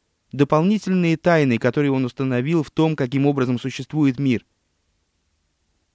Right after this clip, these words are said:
благодаря которым теперь возможно соединить между собой небеса и землю,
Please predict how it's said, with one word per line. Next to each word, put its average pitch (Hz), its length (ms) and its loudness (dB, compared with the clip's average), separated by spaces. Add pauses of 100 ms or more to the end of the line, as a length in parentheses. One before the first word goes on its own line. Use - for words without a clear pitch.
благодаря 131 600 0
которым 147 680 0 (380)
теперь 190 320 0
возможно 151 500 0
соединить 139 640 -4
между 151 240 -2
собой 156 560 0 (720)
небеса 143 600 0
и 156 200 -4
землю, 123 560 0